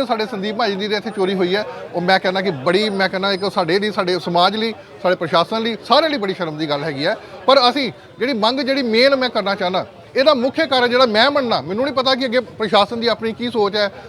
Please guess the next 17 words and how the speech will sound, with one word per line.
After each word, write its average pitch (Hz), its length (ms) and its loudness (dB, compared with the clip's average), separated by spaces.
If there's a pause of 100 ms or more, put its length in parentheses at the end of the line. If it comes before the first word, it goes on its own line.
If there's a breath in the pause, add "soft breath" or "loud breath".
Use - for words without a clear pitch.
(100)
ਸਮਾਜ 226 280 4
ਦੀ 247 120 -2
ਕੀ 247 120 -4
ਸੋਚ 208 200 0
ਹੈ, 175 80 2
ਪਰ 226 200 -2
ਮੈਂ 247 240 2
ਮੰਨਣਾ 254 300 0 (240 loud breath)
ਕਿ 233 60 -4
ਇਹ 262 100 4
ਸਭ 262 140 2
ਚੋਰੀਆਂ 233 360 2
ਦਾ 247 60 0
ਮੁੱਖ 233 280 0
ਕਾਰਨ 220 320 2
ਜਿਹੜਾ 208 180 2
ਹੈਗਾ, 185 340 2